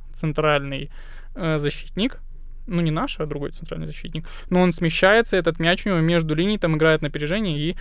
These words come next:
забирает. Если тренер говорит: "Играй на опережение", я нахожу такой момент, добавляю, чтобы, э, игрок, он видел, что от него требуют-то, потому что,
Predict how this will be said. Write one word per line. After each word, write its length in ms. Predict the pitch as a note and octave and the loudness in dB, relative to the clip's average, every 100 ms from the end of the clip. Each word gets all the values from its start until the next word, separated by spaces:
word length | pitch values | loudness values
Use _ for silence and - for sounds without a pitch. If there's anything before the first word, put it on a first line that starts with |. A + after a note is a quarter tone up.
| - - | -10 -8
забирает. 460 | E3+ D#3+ D#3+ C#3+ - - | -2 2 4 4 2 -2
Если 280 | F3 F3 A3 | 0 2 0
тренер 300 | G#3 E3 C#3+ | 2 0 0
говорит: 300 | D3 C#3+ C#3 | -4 -6 -4
"Играй 240 | D3+ C#3 | 0 0
на 120 | C3+ | -2
опережение", 680 | C3 D3 D3 D3 C#3+ C#3 C3 - - - - - - - | -4 -2 0 0 0 -2 -6 -10 -12 -12 -12 -12 -12 -8
я 160 | E3+ E3+ | 0 2
нахожу 300 | D#3+ - A3 | 2 0 0
такой 200 | D4+ C4+ | 0 2
момент, 300 | A#3+ G#3+ E3+ | 2 2 0
добавляю, 460 | F3 F#3+ D#3+ C#3+ | 0 2 6 6
чтобы, 340 | C#3+ - D#3 D#3+ - - - | 4 0 2 2 -2 -12 -10
э, 260 | - F3+ E3+ | 0 2 4
игрок, 400 | - E3+ E3+ C4 | 2 4 6 6
он 120 | G#3+ G3+ | 6 2
видел, 240 | G#3 D#3+ | 4 2
что 240 | - G#3 | 4 2
от 120 | G#3+ F3+ | 2 2
него 160 | D#3 | -2
требуют-то, 560 | - F3+ F3+ D3 - - | 0 0 0 -2 -6 -8
потому 240 | - E3+ | -4 -4
что, 200 | - - | -4 -8